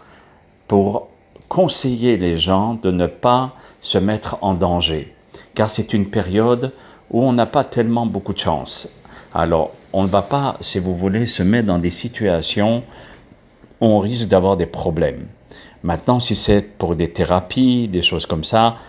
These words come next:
c'est évident que c'est permis. Pour un voyage, si c'est obligatoire, alors on, on va le faire, vous voyez, on va pas l'annuler, parce que la loi le permet,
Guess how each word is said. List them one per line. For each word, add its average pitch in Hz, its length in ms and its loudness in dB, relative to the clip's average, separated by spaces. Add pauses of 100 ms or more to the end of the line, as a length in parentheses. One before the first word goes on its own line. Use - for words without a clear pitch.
(160)
c'est 95 220 -4
évident 92 340 2
que - 80 -6
c'est 87 160 -2
permis. 80 340 -2 (1300)
Pour 95 200 4
un 92 80 4
voyage, 98 720 2 (320)
si - 260 -2
c'est 98 540 0 (260)
obligatoire, 101 1000 2 (380)
alors 95 500 2
on, 92 240 -2
on 87 100 -2
va 90 140 2
le 104 140 2
faire, 110 340 0
vous 76 80 -2
voyez, 90 260 0
on 76 120 0
va 67 100 0
pas 80 220 -2
l'annuler, 82 540 0 (420)
parce - 180 2
que - 80 -2
la 85 220 4
loi 123 320 2
le 107 160 2
permet, 80 520 -4